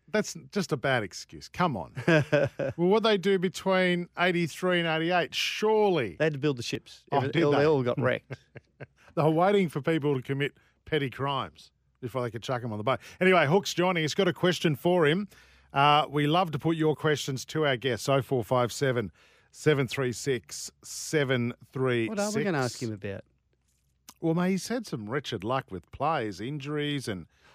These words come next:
Speaker 2: I, I
Speaker 1: being
Speaker 2: did
Speaker 1: stood
Speaker 2: hear, I
Speaker 1: down
Speaker 2: mentioned
Speaker 1: by the
Speaker 2: last
Speaker 1: N R L.
Speaker 2: night that young Cody Ramsey might be a,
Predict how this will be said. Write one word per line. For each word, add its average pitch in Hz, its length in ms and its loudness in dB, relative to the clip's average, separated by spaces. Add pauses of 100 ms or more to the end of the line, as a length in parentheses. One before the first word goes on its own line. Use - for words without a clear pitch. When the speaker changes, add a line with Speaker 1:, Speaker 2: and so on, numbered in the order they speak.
(120)
Speaker 2:
I, 147 60 4
I 151 40 2
Speaker 1:
being 139 240 0
Speaker 2:
did 170 160 2
Speaker 1:
stood 131 100 -2
Speaker 2:
hear, 156 180 6
I 139 40 4
Speaker 1:
down 143 80 6
Speaker 2:
mentioned 139 220 4
Speaker 1:
by 127 40 2
the 123 60 4
Speaker 2:
last 123 160 2
Speaker 1:
N 120 80 -2
R 123 60 0
L. 143 80 2
Speaker 2:
night 139 100 -2
that 131 160 -14
young 120 220 -2
Cody 113 340 0
Ramsey 117 400 -4
might 107 380 -8
be 107 260 -8
a, 107 340 -8